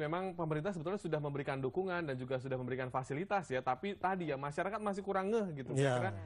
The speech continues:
Speaker 2: ya.
Speaker 1: masyarakat masih kurang bisa memanfaatkan gitu. Jadi jangan menyalahkan pemerintah, tapi juga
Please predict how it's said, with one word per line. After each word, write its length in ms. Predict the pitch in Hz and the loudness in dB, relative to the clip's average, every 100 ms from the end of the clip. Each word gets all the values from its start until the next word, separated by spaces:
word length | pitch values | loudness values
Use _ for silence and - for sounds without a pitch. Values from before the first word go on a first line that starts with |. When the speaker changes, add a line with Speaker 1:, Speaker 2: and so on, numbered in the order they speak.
| 120 | -6
Speaker 2:
ya. 120 | 110 | -2
Speaker 1:
masyarakat 400 | 151 156 165 170 | 0 0 0 0
masih 240 | 196 175 180 - | 0 -2 -4 0
kurang 240 | 180 175 | 0 2
bisa 240 | 165 156 | -2 0
memanfaatkan 880 | 170 160 160 160 170 156 - - 160 139 | 0 0 -2 0 0 0 -2 0 0 0
gitu. 160 | 120 120 | -2 -2
Jadi 240 | 143 196 | -2 0
jangan 240 | 160 165 | 0 0
menyalahkan 320 | 160 135 135 135 | -2 -4 -4 -4
pemerintah, 320 | 135 165 151 | -4 -2 0
tapi 80 | 170 | -2
juga 240 | 147 131 | 0 -2